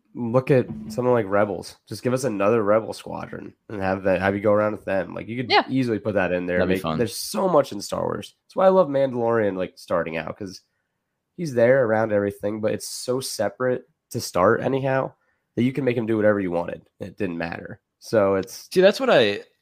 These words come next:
Speaker 3: uh, you and I had these discussions and we, we bickered with each other a bit.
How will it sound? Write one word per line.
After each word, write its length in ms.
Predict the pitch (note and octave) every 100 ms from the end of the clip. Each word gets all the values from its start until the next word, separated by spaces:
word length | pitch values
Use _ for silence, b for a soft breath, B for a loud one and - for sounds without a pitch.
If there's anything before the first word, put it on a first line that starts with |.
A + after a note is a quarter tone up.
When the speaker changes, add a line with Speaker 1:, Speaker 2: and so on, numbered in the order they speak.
| _ C#3+
Speaker 3:
uh, 40 |
you 220 | C3+ C#3
and 80 | D#3
I 100 | B2+ B2+
had 160 | G#2+
these 160 | G2+ F#2
discussions 640 | F#2+ - F#2 - F#2 F2+
and 80 | F#2+
we, 400 | F#2 F2+ E2 - _ _ _
we 100 | A#2+
bickered 420 | G2+ G#2+ G2+ G2 F#2
with 140 | F2+
each 160 | F2 F#2+
other 180 | F2
a 40 | E2+
bit. 360 | F2 E2+ -